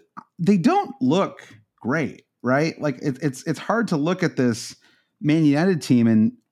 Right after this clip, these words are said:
I guess you could be like, "Well, if, if, if it weren't for an excellent goalkeeper and performance, maybe they score a couple," and, and maybe I'm not being generous enough, but I, I just haven't really been kind of blown away by Man United in either of their first two matches this season. And so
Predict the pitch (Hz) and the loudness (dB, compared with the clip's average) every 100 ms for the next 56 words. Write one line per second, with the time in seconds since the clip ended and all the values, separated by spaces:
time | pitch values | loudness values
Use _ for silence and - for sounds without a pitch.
0 | _ _ _ _ _ _ _ _ - - | _ _ _ _ _ _ _ _ -20 -10
1 | - 180 170 202 185 160 156 127 143 165 | -4 -2 2 2 2 2 0 0 2 2
2 | 160 151 127 - 131 127 123 - - 131 | 4 2 0 -4 -2 0 -2 -12 -10 -2
3 | 151 151 135 139 123 113 117 131 127 127 | 2 2 2 2 2 2 0 -4 -2 -2
4 | 104 117 117 - 123 120 104 104 104 101 | 0 0 -2 0 -2 -2 -4 -6 -2 0
5 | 104 95 107 101 98 90 - 104 98 92 | 0 -2 -4 -4 -4 -4 -6 -6 -6 -4
6 | 95 92 87 92 95 90 107 113 107 98 | -6 -6 -6 -2 -2 0 0 0 0 -2
7 | 92 _ - _ _ - 127 110 104 101 | -4 _ -20 _ _ -4 -2 0 0 0
8 | 113 107 101 92 - 113 127 - 147 226 | -2 -2 -2 -4 -2 -2 -4 -6 -6 -4
9 | 226 156 170 117 117 120 95 95 - 95 | -4 -2 0 0 0 0 0 -4 -2 -4
10 | - 87 110 95 85 120 82 76 - 92 | -4 -4 -2 -2 -2 -2 -4 -8 -8 -6
11 | 90 92 87 85 90 110 123 92 87 98 | -4 -4 -4 -6 -4 -4 -2 -4 -6 -8
12 | 95 - 90 92 104 92 - - 131 90 | -8 -8 -6 -4 -4 -8 -12 -8 -6 -2
13 | 92 85 107 101 | -4 -2 -2 -2